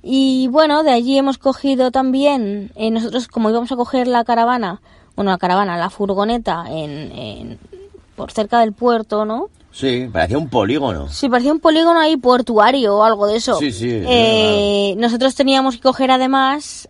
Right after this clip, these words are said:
Speaker 2: un
Speaker 1: el, el
Speaker 2: autobús.
Speaker 1: autobús número catorce, que también lo coges en la misma parada donde te deja el uno, que
Speaker 2: Ujú.
Speaker 1: de la bus station. Y, y hemos ido hasta allí,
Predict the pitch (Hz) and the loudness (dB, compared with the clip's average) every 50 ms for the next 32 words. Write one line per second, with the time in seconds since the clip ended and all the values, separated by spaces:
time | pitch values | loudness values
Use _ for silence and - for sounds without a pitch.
0 | _ - 240 240 233 233 226 202 - 233 240 233 226 226 214 233 226 240 262 277 | _ -2 0 2 2 2 0 0 0 2 4 6 4 4 2 0 -2 0 -2 0
1 | 269 269 254 254 247 247 233 240 226 254 262 254 - 233 214 214 208 208 220 233 | 0 0 2 2 0 2 0 0 0 0 -2 -2 -2 -4 -2 -2 -2 -2 0 -2
2 | 233 240 226 220 214 247 240 - 226 - 220 202 190 214 226 220 226 220 220 220 | 0 0 -2 -2 -2 -4 -6 -6 -6 -4 -4 -4 -2 -2 -2 0 0 0 0 2
3 | 214 202 190 190 190 190 185 180 - 180 180 202 202 - - 226 214 220 220 214 | 0 0 -2 -2 -4 -4 -6 -4 -4 -4 -4 -4 -6 -4 -4 -2 0 0 0 0
4 | 202 220 226 226 220 196 190 190 - _ - - 196 190 - - 180 190 180 175 | 0 -2 -2 -2 -4 -6 -8 -12 -14 _ -4 -2 -2 -2 -2 -4 -4 -2 -2 -2
5 | 170 180 202 202 220 214 - - 220 220 233 - - 208 202 262 - _ _ _ | -2 -2 -4 -6 -8 -10 -6 -4 -4 -4 -4 -4 -6 -6 -8 -8 -10 _ _ _
6 | _ _ _ _ - - - _ _ _ _ _ _ _ _ _ - 233 220 208 | _ _ _ _ -20 -20 -20 _ _ _ _ _ _ _ _ _ -6 -4 -2 -2
7 | 196 190 185 180 180 175 170 165 160 156 147 135 123 110 104 151 202 202 202 202 | -2 -2 -2 -2 -2 -4 -4 -4 -6 -6 -8 -8 -8 -8 -4 -2 -2 0 0 -2
8 | 202 202 220 214 214 220 220 - 233 240 269 320 | -2 -2 -2 0 0 -2 0 -2 -2 0 0 0